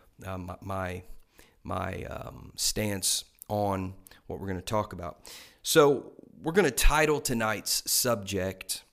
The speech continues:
Opinion, Perspective, Discernment. Opinion, perspective, discernment. And, uh, let's, let's, uh, hear what God would say to us tonight.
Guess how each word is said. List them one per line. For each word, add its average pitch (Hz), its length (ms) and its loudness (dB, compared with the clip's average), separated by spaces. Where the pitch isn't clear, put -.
Opinion, 160 800 6
Perspective, 113 960 -2
Discernment. 85 640 -2
Opinion, 123 600 2
perspective, 104 800 -6
discernment. 90 600 -4
And, 101 420 -6
uh, 90 300 -4
let's, - 480 -4
let's, - 380 -4
uh, 107 300 -6
hear 110 320 -6
what 101 240 -8
God 95 400 -4
would 95 140 -10
say 98 280 0
to 92 160 -6
us - 240 -4
tonight. - 380 -10